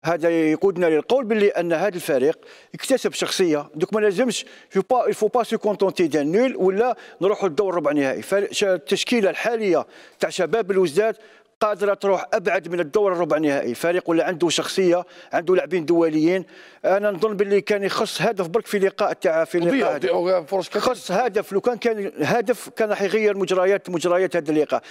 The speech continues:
Speaker 1: Il y avait de la place. محمد انا فهمت واش حاب يقول. Il y avait de la place pour une victoire. كنا قادرين نربحوا اللقاء هذا. شباب الوزداد كان قادر سيطر بالطول
Speaker 2: راي
Speaker 1: وبالعرض.
Speaker 2: تقني محترم، ما نحترموه،
Speaker 1: إيه،
Speaker 2: أكيد.
Speaker 1: كان قادر يربح. هنا يغيضوا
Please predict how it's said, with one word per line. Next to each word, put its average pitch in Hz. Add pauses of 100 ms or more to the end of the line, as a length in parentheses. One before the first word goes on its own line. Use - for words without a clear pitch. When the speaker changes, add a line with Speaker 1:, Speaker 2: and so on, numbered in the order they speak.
(220)
Speaker 1:
Il 175
y 208
avait 226
de 175
la 180
place. 160 (680)
محمد 214
انا 220
فهمت 240
واش 214
حاب 175
يقول. 160 (220)
Il 190
y 226
avait 240
de 202
la 226
place 254
pour 220
une 185
victoire. 156
كنا 233
قادرين 180
نربحوا 160
اللقاء 135
هذا. 104 (440)
شباب 226
الوزداد 226
كان 214
قادر 185
سيطر 247
بالطول 190
Speaker 2:
راي 269
Speaker 1:
وبالعرض. 226
Speaker 2:
تقني 214
محترم، 135
ما 143
نحترموه، 151
Speaker 1:
إيه، 240
Speaker 2:
أكيد. 185
Speaker 1:
كان 208
قادر 240
يربح. 175
هنا 180
يغيضوا 247